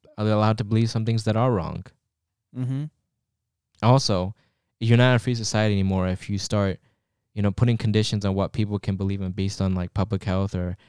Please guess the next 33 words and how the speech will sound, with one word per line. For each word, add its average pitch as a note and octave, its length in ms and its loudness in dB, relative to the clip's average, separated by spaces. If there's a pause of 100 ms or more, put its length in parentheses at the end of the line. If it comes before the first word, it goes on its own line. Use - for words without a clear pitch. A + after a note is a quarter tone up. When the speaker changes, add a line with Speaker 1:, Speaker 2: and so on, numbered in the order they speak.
(240)
Speaker 1:
or G2 320 0 (360)
the G#2 80 -2
health G#2+ 260 2
of G2+ 100 2
the F#2+ 80 -2
democracy G2 680 2
or G2 80 2
things G2+ 200 0
like G2 140 -2
that, G2 300 -2
that F2+ 200 -2
not G2+ 200 2
tolerating G2+ 580 2
the G2 140 -2
intolerant F#2+ 580 -2 (160)
ideas. G2+ 400 -2
That, A2 160 -10
that's, - 420 -12 (500)
like, A2+ 100 0
I B2 40 8
get C#3 260 6
the B2 80 6
underst-, A2+ 340 4
I A2 80 4
get A#2+ 240 2
where A#2 140 8
that's G2+ 200 0
coming G#2 240 0
from, F#2+ 240 -2
right? G2 300 -4 (880)
But A2 160 2
it's G#2+ 160 -4
like, G2 260 -6